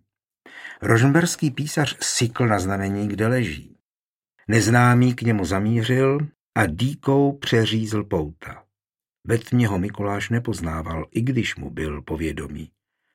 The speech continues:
„Pojď,“ vyzval ho šeptem muž. Byl mladší než Mikuláš a mnohem vyšší. Písař se na nic nevyptával a poslušně ho následoval.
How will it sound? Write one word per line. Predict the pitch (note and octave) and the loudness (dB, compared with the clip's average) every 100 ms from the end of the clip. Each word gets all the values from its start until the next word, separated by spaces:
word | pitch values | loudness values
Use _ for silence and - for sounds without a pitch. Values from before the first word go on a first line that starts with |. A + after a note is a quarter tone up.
| - | -4
„Pojď,“ | - - - _ _ _ _ - | -4 -4 -12 _ _ _ _ -6
vyzval | F2 F2+ F#2+ | -4 -2 -2
ho | G#2 | -2
šeptem | - F2 - E2+ D#2 | -2 -6 -8 -8 -6
muž. | D#2 D2+ - - _ _ _ - - - | -8 -8 -10 -12 _ _ _ -20 -20 -6
Byl | - A2 G#2 | 0 2 2
mladší | G2+ A2+ A#2+ - A2+ | 2 2 2 0 2
než | A#2 A#2+ | 2 0
Mikuláš | G2 G2 A2+ A2+ A#2 B2+ - - | -4 -4 0 2 2 0 -4 -4
a | F#2 | -2
mnohem | F#2 F#2+ G#2 | 0 2 2
vyšší. | F2 D#3 - F2 D2 - _ _ _ _ _ - | 2 0 -2 -4 -10 -14 _ _ _ _ _ -6
Písař | G2+ A2+ B2 C#3+ D#3 - - | -2 -2 0 0 0 -2 -8
se | - - G2+ | -8 -4 -2
na | F2 G#2 | 0 0
nic | C#3+ D#3 - | 0 -2 -4
nevyptával | C#3+ C#3+ C#3+ - C3 B2 B2 A#2+ A#2+ | -2 -2 -4 0 2 2 2 0 0
a | - | -4
poslušně | - - - E3 - A#2+ | -4 -4 -2 -2 -2 -2
ho | A2+ | 0
následoval. | G#2+ D#2+ - - - - - | 0 -2 -6 -10 -8 -10 -12